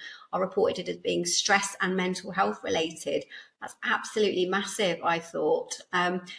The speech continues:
and I got an email in literally just today, um, on the same topic, and it was saying two point one million, um, construction workers have taken sick leave caused by workplace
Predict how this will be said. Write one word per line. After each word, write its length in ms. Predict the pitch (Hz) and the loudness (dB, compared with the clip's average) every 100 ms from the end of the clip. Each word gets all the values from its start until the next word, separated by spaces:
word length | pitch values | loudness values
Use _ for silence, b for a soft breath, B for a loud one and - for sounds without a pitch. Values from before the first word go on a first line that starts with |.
| B | B
and 100 | 214 | 2
I 20 | |
got 160 | 214 196 | 4 6
an 60 | |
email 260 | 226 220 185 | 6 8 6
in 100 | 170 | 6
literally 460 | 185 220 - 202 190 | 6 6 6 0 2
just 260 | 196 - | 0 -2
today, 640 | - 175 180 165 156 175 - | -6 2 6 6 6 2 2
um, 400 | 175 170 170 175 B - | 2 2 0 -4 B -4
on 80 | |
the 60 | 185 | -2
same 280 | 185 185 180 | 2 2 2
topic, 360 | 208 202 185 | 0 -2 -2
and 80 | - | 0
it 60 | 180 | -2
was 120 | 214 | 0
saying 240 | 208 190 B B | 0 -2 B B
two 220 | - 294 294 | 0 2 4
point 320 | 285 262 214 | 4 2 2
one 360 | 226 226 220 | 2 4 6
million, 520 | 220 226 220 202 190 190 | 6 8 8 6 2 0
um, 180 | 196 190 | -2 0
construction 640 | 202 196 233 220 - 214 | -4 -2 -2 0 0 2
workers 380 | 170 170 - 160 | 0 -2 -4 -6
have 140 | 170 | -6
taken 400 | 180 202 202 190 | -2 -4 -2 -6
sick 340 | - 233 220 - | -2 -2 -2 -4
leave 360 | 160 156 160 - | -4 -4 -4 -10
caused 460 | - 214 196 190 - | -2 0 2 -2 -2
by 140 | 175 | 0
workplace 920 | 170 175 185 170 - - 190 180 175 | 0 2 4 2 -2 -8 -4 -2 -2